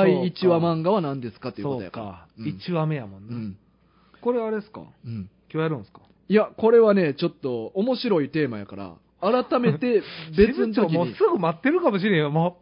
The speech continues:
Speaker 2: う。
Speaker 1: まあ、だ、近いうちにやろう。
Speaker 2: 早くね。
Speaker 1: 早く、
Speaker 2: なるべく、
Speaker 1: 早めに。
Speaker 2: なるべくね。
Speaker 1: でも今回はちょっと、
Speaker 2: ちょっと時間的に。
Speaker 1: やめるし、
Speaker 2: うん。
Speaker 1: あの、皆さん、
Speaker 2: やめるし。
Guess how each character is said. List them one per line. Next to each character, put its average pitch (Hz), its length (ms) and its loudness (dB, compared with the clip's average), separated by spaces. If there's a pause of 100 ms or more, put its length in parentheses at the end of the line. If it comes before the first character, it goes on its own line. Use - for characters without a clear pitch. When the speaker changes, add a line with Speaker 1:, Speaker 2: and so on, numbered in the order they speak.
Speaker 2:
う。 254 60 -8
Speaker 1:
ま 240 120 6
あ、 208 60 4
だ、 196 300 4 (220)
近 208 220 2
い - 20 4
う 151 100 2
ち 139 140 -6
に 123 60 -6
や 110 100 -6
ろ 95 100 -10 (280)
う。 156 60 -4
Speaker 2:
早 160 240 0
く 147 120 -6
ね。 151 80 -4
Speaker 1:
早 160 180 4
く、 - 20 4
Speaker 2:
な 143 100 2
る 151 40 0
べ - 20 2
く、 156 40 2
Speaker 1:
早 151 100 0
め 143 120 -4
に。 131 60 -8
Speaker 2:
な 131 100 -6
る 131 60 -4
べ 135 40 -6
く 135 60 -6
ね。 156 80 -6
Speaker 1:
で 214 40 -2
も 196 120 -2
今 233 280 -6
回 151 220 -6
は - 80 -4
ち 320 40 0
ょ - 20 -4
っ 277 40 -6
と、 - 80 -4
Speaker 2:
ち 143 160 -4
ょ 110 120 -10
っ - 20 -14
と 160 60 -6
時 185 100 -6
間 202 200 -4
的 - 200 0
に。 233 160 -6
Speaker 1:
や 190 120 0
め 202 140 4
る 208 140 4
し、 294 200 2 (120)
Speaker 2:
う 170 140 -2
ん。 151 40 0
Speaker 1:
あ 175 80 2
の、 180 140 2
皆 254 320 2
さ 277 180 2
ん、 - 40 2
Speaker 2:
や - 40 6
め 226 80 6
る - 80 0
し。 - 400 -4